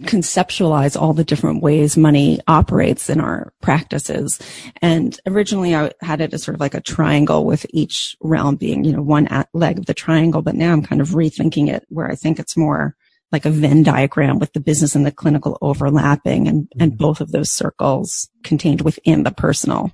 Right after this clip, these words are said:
Speaker 1: which is impacting all of it. And then maybe even we'll have a,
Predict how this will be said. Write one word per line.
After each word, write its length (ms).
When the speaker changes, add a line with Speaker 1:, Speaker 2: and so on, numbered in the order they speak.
Speaker 1:
which 180
is 240
impacting 500
all 300
of 80
it. 100
And 120
then 140
maybe 260
even 200
we'll 100
have 140
a, 120